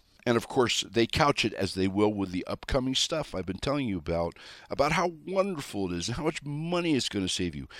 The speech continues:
It could save Americans, they say, three point five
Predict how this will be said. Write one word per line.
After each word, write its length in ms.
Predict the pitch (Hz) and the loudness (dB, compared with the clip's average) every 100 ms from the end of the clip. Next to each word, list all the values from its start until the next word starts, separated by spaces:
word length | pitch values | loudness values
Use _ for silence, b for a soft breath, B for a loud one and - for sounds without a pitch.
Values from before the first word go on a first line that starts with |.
| B | B
It 120 | - - | -4 0
could 140 | 147 | 2
save 420 | - 165 160 135 - | 2 4 4 2 0
Americans, 600 | 110 101 120 135 123 101 | 0 2 2 0 -2 -4
they 100 | 101 | -2
say, 240 | 95 107 98 | 0 0 -2
three 500 | - - 170 196 202 | -8 -14 -8 -6 -6
point 320 | - 123 107 | -4 -4 -4
five 320 | - 107 104 | -2 -2 -2